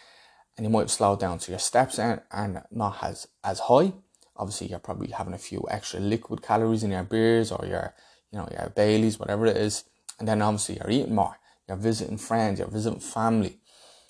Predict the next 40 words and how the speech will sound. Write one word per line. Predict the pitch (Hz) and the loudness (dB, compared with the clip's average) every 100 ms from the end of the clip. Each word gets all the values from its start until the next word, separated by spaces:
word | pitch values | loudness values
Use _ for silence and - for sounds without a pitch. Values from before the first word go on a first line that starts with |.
| - - | -16 -10
Um, | 98 95 87 92 - - - - _ _ | -6 -4 -2 -4 -4 -8 -10 -14 _ _
you're | 113 107 | -4 4
going | 113 107 | 6 6
out | 117 127 | 4 2
maybe | - 107 101 | -2 -6 -4
more | 101 92 - - | 0 0 0 0
over | - | -4
Christmas | - - - - - | -8 -10 -8 -8 -8
as | - | 0
well | 113 135 113 | 6 6 6
to, | - 87 - - | -2 -10 -10 -12
you | 117 | -8
know, | 107 - | -8 -8
do | 98 | -8
those | 101 98 - - | -6 -6 -8 -12
Christmas | - 120 123 117 | -10 -4 -4 -2
parties. | 104 95 104 | -2 -4 -6
So | - | -4
you're | 104 104 | -2 0
getting | - 160 135 | 0 0 2
in | 131 110 | 2 2
extra | 107 - 98 | -2 -4 -4
energy, | 98 95 - - _ - - - - | -2 -2 -4 -16 _ -20 -20 -20 -2
which | 131 135 - - - | 2 2 2 -6 -8
naturally | 120 127 - 135 127 | -2 -2 0 0 0
will | 113 117 120 139 139 _ _ _ - | 4 6 6 6 0 _ _ _ -2
probably | 123 135 117 113 110 _ _ _ _ _ - | 2 2 4 2 0 _ _ _ _ _ -4
turn | 120 117 | 0 2
into | 113 107 | 2 -2
a | 107 | -2
surplus | - 113 117 113 | 0 0 0 -2
of | - 104 | -4 -6
energy | 90 92 113 135 135 | -4 -2 2 2 2
and | - 104 | 0 -4
then | 104 | -4
turn | 104 107 104 110 | -4 -4 -2 -4
into | - 104 - | -4 -6 -6
what's | 98 101 - | -6 -8 -8
called | - 101 101 101 | 0 2 4 0
a, | - 90 87 87 - | -6 -6 -4 -4 -6